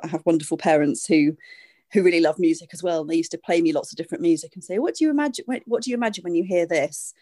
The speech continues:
And so they'd, they'd always really kind of inspire me and give me lots of different things to listen to. So I had lots of different reference points rather than just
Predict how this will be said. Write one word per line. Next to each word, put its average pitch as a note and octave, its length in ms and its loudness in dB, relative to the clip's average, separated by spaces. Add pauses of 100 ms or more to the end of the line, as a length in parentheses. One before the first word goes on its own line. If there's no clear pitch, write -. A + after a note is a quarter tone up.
(280)
And E3+ 80 -6
so E3 80 -2
they'd, F3 240 2 (100)
they'd F#3 140 4
always E3+ 220 0
really E3 360 -2 (240)
kind F3+ 120 -2
of E3 60 2
inspire E3+ 440 2
me D#3+ 120 -2
and D#3+ 100 -2
give E3+ 160 -6
me E3 140 2
lots - 240 -8
of D#3 60 -12
different - 240 -8
things D3+ 180 -2
to E3+ 100 -8
listen D#3+ 320 0
to. C3+ 280 0
So D3+ 260 -4
I D3+ 100 2
had D#3 220 -6
lots - 240 -2
of E3 60 -8
different D#3 300 -6
reference E3 380 -2
points C#3+ 520 -2
rather D3+ 220 0
than D#3+ 160 -2
just D3 340 -4